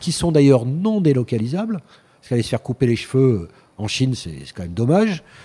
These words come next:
Euh, donc, euh, donc voilà, ce, ces métiers-là, ils continuent à exister. La pédagogie peut évoluer, peut-être aussi les tendances, hein, d'ailleurs, les coupes, et cetera. Mais,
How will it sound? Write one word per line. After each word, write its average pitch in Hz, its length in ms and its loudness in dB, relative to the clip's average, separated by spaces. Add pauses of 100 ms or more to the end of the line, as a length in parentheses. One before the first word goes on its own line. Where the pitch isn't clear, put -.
(180)
Euh, 104 800 0
donc, 156 340 -4
euh, 123 220 0
donc 139 160 -4
voilà, 180 260 0
ce, - 180 -8 (340)
ces - 200 4
métiers-là, 165 580 2
ils 143 140 -4
continuent 156 440 -6
à 143 40 2
exister. 139 560 -8 (380)
La 120 100 -2
pédagogie 175 680 2
peut 143 160 -2
évoluer, 120 580 -2 (880)
peut-être 147 360 0
aussi 131 260 -4
les 107 160 -2
tendances, 165 460 -6
hein, 127 80 -4
d'ailleurs, 87 300 -6
les 80 100 -10
coupes, - 260 -6
et 98 80 -6
cetera. 180 360 -4
Mais, 123 240 0